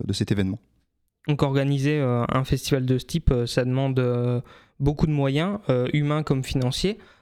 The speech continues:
Speaker 2: Euh, est-ce que du coup vous faites appel à des partenaires ? Vous avez des partenaires sur cet événement ?
Speaker 1: Oui, tout à fait. Alors comme tu le dis, c'est vrai que c'est quand même un grand événement, donc on peut pas forcément se permettre d'organiser ça seul.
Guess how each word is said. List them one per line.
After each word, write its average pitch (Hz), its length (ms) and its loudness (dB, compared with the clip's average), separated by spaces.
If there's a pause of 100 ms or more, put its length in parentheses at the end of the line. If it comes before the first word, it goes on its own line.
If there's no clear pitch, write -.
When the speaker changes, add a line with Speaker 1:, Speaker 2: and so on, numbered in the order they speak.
(120)
Speaker 2:
Euh, 123 480 0
est-ce 131 180 0
que - 80 0
du 185 160 0
coup 196 180 -2
vous 147 280 0
faites 147 200 2
appel 160 240 2
à 156 60 0
des 123 140 0
partenaires ? 131 520 2
Vous 131 120 0
avez 120 140 0
des 117 100 0
partenaires 131 440 2
sur - 200 -12
cet 127 180 -4
événement ? 123 380 -2 (280)
Speaker 1:
Oui, 170 120 -2
tout - 120 -10
à 113 60 0
fait. 175 100 -2
Alors 120 120 0
comme 107 100 2
tu 110 100 -4
le 110 60 0
dis, 123 60 -6
c'est - 60 -6
vrai 120 100 -2
que - 60 -6
c'est 117 60 -4
quand 117 120 0
même 110 80 0
un 107 80 0
grand 101 180 -2
événement, 123 320 0
donc 123 180 -4
on 101 440 0
peut 110 100 -2
pas 107 80 2
forcément 113 300 -2
se - 100 -8
permettre 113 320 -2
d'organiser 104 480 0
ça 104 160 -2
seul. 175 300 -2